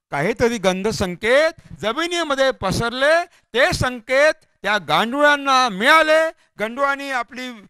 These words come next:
समाधी भंग केली, खेचून वर आले. म्हणजे याचा अर्थ अनंत कोटी जीवाणूला जमिनीत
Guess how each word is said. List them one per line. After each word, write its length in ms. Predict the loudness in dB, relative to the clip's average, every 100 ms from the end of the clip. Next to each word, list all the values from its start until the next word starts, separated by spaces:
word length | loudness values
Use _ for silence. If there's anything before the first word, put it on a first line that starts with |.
| _ _
समाधी 420 | -8 -2 -2 -2 -8 -6
भंग 260 | -6 -2 -2 -2
केली, 300 | -6 -6 -8 -12 _
खेचून 460 | -4 -4 0 0 2
वर 160 | 0
आले. 400 | 0 -2 -4 -8 -12 _ -16
म्हणजे 260 | -12 -10 -6
याचा 380 | -4 -4 -2 -4
अर्थ 220 | -4 -8
अनंत 920 | -6 -6 -8 _ _ -6 -4 -6 -4 -8 -6
कोटी 300 | -10 -10 -10
जीवाणूला 560 | -6 -6 -6 -6 -6
जमिनीत 380 | -4 -6 -8 -10